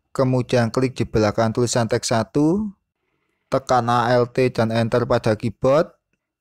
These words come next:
maka tulisannya akan berpindah di bawah tulisan teks satu. Kemudian kita tuliskan teks di situ,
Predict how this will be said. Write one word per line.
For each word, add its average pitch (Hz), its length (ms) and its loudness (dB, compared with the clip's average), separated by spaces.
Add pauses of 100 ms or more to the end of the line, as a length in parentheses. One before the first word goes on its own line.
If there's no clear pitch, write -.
maka 127 400 0
tulisannya 131 480 0
akan 131 160 0
berpindah 127 480 0
di - 80 -8
bawah 107 320 0
tulisan 107 400 -2
teks 98 240 -4
satu. 90 400 -2 (880)
Kemudian 123 560 0
kita 123 240 2
tuliskan 120 560 -2
teks - 240 -2
di 104 160 -4
situ, 190 640 0